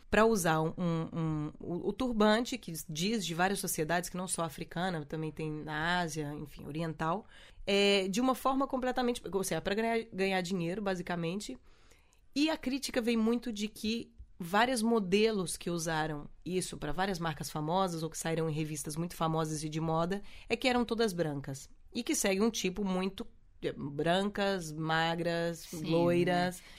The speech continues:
Speaker 1: Então, aí, nesse sentido, sim, que eu acho que tem todo o direito do mundo das pessoas negras ou que tem essa, essa questão do turbante em outro lugar, né? A questão de que seja ou religiosa ou cultural, ou que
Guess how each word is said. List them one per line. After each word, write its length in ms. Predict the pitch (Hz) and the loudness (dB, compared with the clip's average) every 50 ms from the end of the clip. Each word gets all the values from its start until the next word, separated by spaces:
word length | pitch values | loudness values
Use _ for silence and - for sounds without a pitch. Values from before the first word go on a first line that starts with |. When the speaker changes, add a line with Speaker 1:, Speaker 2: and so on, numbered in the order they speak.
| - - - - | -20 -20 -6 -2
Speaker 1:
Então, 280 | 240 247 214 254 254 277 | 0 2 4 4 4 6
aí, 140 | 277 269 269 | 4 4 4
nesse 360 | 277 262 247 277 285 - 294 | 4 4 4 2 2 0 -2
sentido, 420 | 247 - 262 247 - - 247 240 247 | -2 0 -2 -2 -2 -2 -2 -2 -2
sim, 160 | - - 240 | 0 -2 0
que 80 | 214 233 | 2 2
eu 60 | 220 | 2
acho 160 | 214 214 - | 2 0 -2
que 80 | - 214 | -4 -6
tem 260 | - - 180 170 170 - - - | -4 -4 -4 -4 -6 -10 -18 -4
todo 400 | - 220 214 233 240 233 269 269 - | 0 2 2 2 2 2 -2 -2 0
o 80 | - 208 | -2 -2
direito 400 | 175 175 196 185 175 175 175 190 | 2 2 2 2 2 0 -2 -2
do 100 | 175 208 | 0 0
mundo 320 | 202 196 190 202 208 214 | 2 2 2 2 0 0
das 360 | 196 208 202 190 - - - - - - - - - | -2 -2 -2 -2 -4 -6 -8 -10 -16 -20 -20 -20 -8
pessoas 440 | - 220 220 214 - 220 226 247 233 | -6 -4 -2 0 0 0 0 0 2
negras 560 | 214 208 202 202 220 247 247 254 262 254 214 | 2 2 4 4 2 2 0 0 -2 -2 0
ou 260 | 196 180 170 165 160 156 | 0 -2 -2 -2 -4 -4
que 120 | - - 175 | -6 -8 -8
tem 280 | - - 180 190 202 | -2 0 0 2 2
essa, 280 | 190 165 - - 156 - - | 0 0 -2 -4 -6 -4 -6
essa 180 | 160 151 - | -6 -6 -6
questão 280 | 160 - 160 156 - 160 | -6 -8 -8 -6 -6 -6
do 100 | 156 156 | -6 -6
turbante 680 | - - 175 160 147 156 156 156 147 139 - 147 139 - - - - - - - - - - | -6 -4 -4 -4 -2 -2 -4 -4 -4 -6 -10 -12 -12 -14 -16 -20 -20 -20 -20 -20 -20 -10 -4
em 220 | - 180 185 180 190 | 0 2 2 4 4
outro 280 | 226 269 - - 240 | 4 4 2 0 -2
lugar, 480 | 214 196 185 175 160 160 175 190 - - - - - - - - | -2 0 0 0 0 0 0 -2 -6 -12 -20 -20 -20 -20 -20 -14
né? 260 | - 170 160 170 196 | -8 -6 -4 -2 -2
A 20 | 190 | -4
questão 420 | 185 - 165 - - 170 165 170 | -4 -6 -6 -4 -4 -4 -4 -4
de 400 | 165 156 160 165 165 156 - 160 151 | -4 -2 -4 -4 -4 -4 -6 -10 -8
que 100 | - - | -8 -8
seja 420 | 151 - - 160 160 160 151 160 170 | -6 -4 -2 -2 -2 -2 -2 -2 0
ou 100 | 190 202 | 0 0
religiosa 760 | 185 175 180 180 170 165 147 160 165 160 165 165 151 165 160 | 2 0 0 -2 -2 -4 -2 -2 0 0 0 0 0 -2 -4
ou 60 | 160 | -4
cultural, 640 | 160 185 170 156 - 165 165 156 156 160 160 156 156 | -4 -6 -6 -6 -4 -4 -4 -2 -2 -2 -2 -2 -2
ou 100 | 156 151 | -4 -6
que 120 | 156 170 | -8 -12